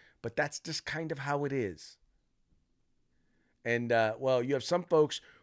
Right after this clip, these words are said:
who are more interested in protecting the criminals, right? Now they say they're protecting criminals of color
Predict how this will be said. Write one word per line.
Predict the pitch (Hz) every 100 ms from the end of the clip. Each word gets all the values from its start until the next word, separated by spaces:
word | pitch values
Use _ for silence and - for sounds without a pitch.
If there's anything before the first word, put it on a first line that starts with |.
| _
who | 123
are | 123
more | 120 139 180
interested | 185 208 175 147 - 143 127 120 _ _ _ _ -
in | 131
protecting | 127 - 156 - 151 139 127 110 -
the | 127
criminals, | - 175 180 131 98 95 - - _ _ _ _
right? | 104 117
Now | 127 127
they |
say | 131 -
they're | 127 117 - _ -
protecting | 123 139 131 143 135 - _ -
criminals | - 143 135 135 180
of | -
color | - 110 101 127